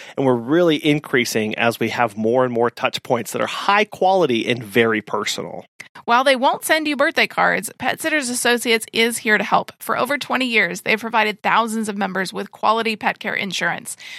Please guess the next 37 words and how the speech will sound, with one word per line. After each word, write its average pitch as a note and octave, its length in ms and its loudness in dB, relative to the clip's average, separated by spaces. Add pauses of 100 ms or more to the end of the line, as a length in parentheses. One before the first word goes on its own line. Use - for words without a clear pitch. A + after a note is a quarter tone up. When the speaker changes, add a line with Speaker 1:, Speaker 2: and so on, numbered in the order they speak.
(100)
Speaker 2:
Because A3+ 420 -2
you C4+ 100 -2
work A#3+ 160 2
in C4 80 -2
the B3 60 -4
pet - 180 -2
care - 120 -6
industry, F#3+ 520 -4 (100)
you B3+ 140 -6
can C#4 120 -2
take B3 220 0
your B3+ 100 -6
career A#3+ 320 0
to A#3 140 -8
the A3 80 -6
next G#3 400 -2
level G3+ 320 0
with G#3 160 -6
flexible A#3+ 400 -2
coverage A3 320 -2
options, A3 560 -2
client C4+ 320 -2
connections, B3+ 520 -4
and C4 180 0
complete C4 400 -6
freedom C4+ 340 0
in G#3 160 -6
running G#3 220 0
your G3+ 80 -2
business. G3+ 440 -6 (380)
Learn B3+ 220 0
why G#3 260 2
Pet - 240 -10
Sitters A#3 240 -6
Associates G3 580 -4
is G3 180 2
the G#3+ 180 0